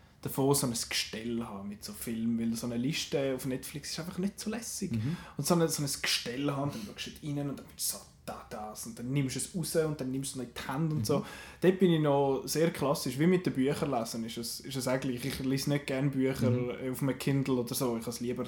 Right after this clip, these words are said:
Speaker 1: in, in echt.
Speaker 2: Mhm.
Speaker 1: Liegt vielleicht daran, dass ich in der Druckbranche arbeite. Ähm, aber ja, das ist, das, das geht mir ein bisschen so und dir ja, glaub ich, auch
Speaker 2: Mhm.
Speaker 1: sowieso. Du hast ja auch etwa viermal so viel Gestell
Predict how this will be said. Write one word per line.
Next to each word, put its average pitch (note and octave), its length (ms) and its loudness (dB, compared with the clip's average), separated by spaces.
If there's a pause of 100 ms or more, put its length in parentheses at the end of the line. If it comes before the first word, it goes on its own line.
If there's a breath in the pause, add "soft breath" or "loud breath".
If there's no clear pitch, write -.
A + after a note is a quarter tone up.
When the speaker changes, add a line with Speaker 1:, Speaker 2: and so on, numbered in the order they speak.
Speaker 1:
in, B2 280 -8
in C#3 140 -4
echt. A2+ 280 2
Speaker 2:
Mhm. A2+ 480 -4
Speaker 1:
Liegt A#2+ 160 -2
vielleicht B2 260 -4
daran, A#2 180 -2
dass A2+ 160 -4
ich E3+ 60 -6
in - 40 -8
der A#2 100 -8
Druckbranche A#2 560 -6
arbeite. C3+ 960 4
Ähm, C#3+ 220 4 (800 loud breath)
aber C#3+ 180 6
ja, D#3 180 10
das E3+ 180 2
ist, - 460 0
das, - 320 -2
das - 160 -4
geht D#3 100 6 (140)
mir F3 60 4
ein - 20 4
bisschen E3 240 4
so D#3 100 6
und C#3 160 2
dir C#3+ 100 4
ja, C#3+ 100 4
glaub B2 180 0
ich, A2+ 40 2
auch A#2+ 180 0
Speaker 2:
Mhm. A2+ 160 4
Speaker 1:
sowieso. A#2 360 -2
Du A#2 100 -6
hast A2+ 120 -4
ja A2+ 100 -2
auch A2+ 500 -6
etwa B2 200 -12
viermal A#2+ 680 -2
so A#2 120 -6
viel A#2 180 -4
Gestell A#2 500 -2